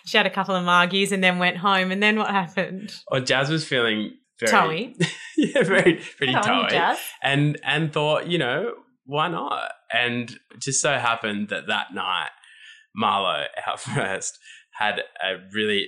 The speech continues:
Speaker 2: terrible earache and he was cuddling with me in our bed. And when Jazz got home,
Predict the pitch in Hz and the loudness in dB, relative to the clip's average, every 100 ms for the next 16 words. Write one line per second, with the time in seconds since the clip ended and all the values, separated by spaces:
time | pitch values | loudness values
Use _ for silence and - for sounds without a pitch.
0 | - - 90 95 90 90 92 71 71 104 | -4 -2 -2 -2 -6 -6 -6 -6 -6 -8
1 | - 98 98 110 101 98 95 87 - - | -6 -6 -6 -2 -2 0 -2 0 -2 -2
2 | - 101 92 92 98 101 113 104 90 71 | -4 -4 -4 -6 -6 -8 -4 -2 -2 -4
3 | 101 - - - _ _ 110 98 110 113 | -6 -8 -20 -20 _ _ -2 0 0 0
4 | 62 50 - _ 107 104 98 95 - - | -4 -6 -10 _ -4 -2 -2 -6 -14 -20
5 | _ 107 95 110 113 113 90 - - 85 | _ -8 -4 -2 0 -2 -4 -4 -4 -4
6 | 85 147 151 | -2 -4 -4